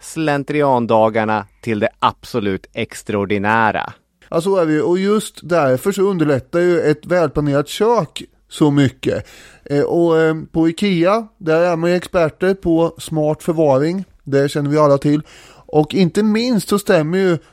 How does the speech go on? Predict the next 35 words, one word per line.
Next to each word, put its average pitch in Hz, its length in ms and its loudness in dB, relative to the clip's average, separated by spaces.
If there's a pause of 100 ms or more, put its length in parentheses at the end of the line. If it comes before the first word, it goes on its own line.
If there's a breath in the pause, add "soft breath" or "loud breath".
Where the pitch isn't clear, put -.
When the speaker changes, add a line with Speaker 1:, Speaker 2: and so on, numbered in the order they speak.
Speaker 2:
det 143 300 0
när 147 160 0
det 170 60 2
gäller 139 300 2
köket. 131 840 -2
Och 151 140 -4
du 170 100 -2
kan 185 180 -2
boka 190 260 0
in 190 260 0
en 175 100 -2
kostnadsfri 175 760 0
planeringshjälp 165 1120 -2
i 151 260 2
ett 165 280 -2
av 160 160 2
varuhusen 156 760 2
eller 139 360 2 (640 soft breath)
en 170 180 -2
planeringsstudio 190 1040 0
eller 139 260 0
online. 143 600 0 (100)
Där 160 220 0
har 190 180 2
vi 185 180 0
då 165 220 0
en 151 220 0
expert 151 580 -2
som 147 160 -2
kommer 147 220 0
att 147 80 2
hjälpa 160 440 0
dig 139 260 2
att 131 120 -2
designa 131 720 0